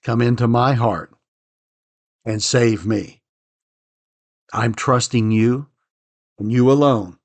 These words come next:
to be my personal Savior and take me to heaven. Amen." Now, folks, if you've done that, the Bible says you've been born again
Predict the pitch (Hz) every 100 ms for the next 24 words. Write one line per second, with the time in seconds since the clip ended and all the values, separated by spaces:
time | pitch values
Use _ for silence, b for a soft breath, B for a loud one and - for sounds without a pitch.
0 | _ _ _ _ _ _ - 117 117 110
1 | 110 135 117 127 113 - 123 113 87 82
2 | - _ _ _ _ _ _ - 123 -
3 | 135 - 127 123 120 123 90 80 _ _
4 | _ _ _ _ _ _ _ _ _ -
5 | 101 98 113 90 - _ _ _ _ 127
6 | 135 151 - 127 143 135 131 127 127 139
7 | 139 127 135 139 139 143 131 139 120 131
8 | 113 131 139 131 117 143 123 87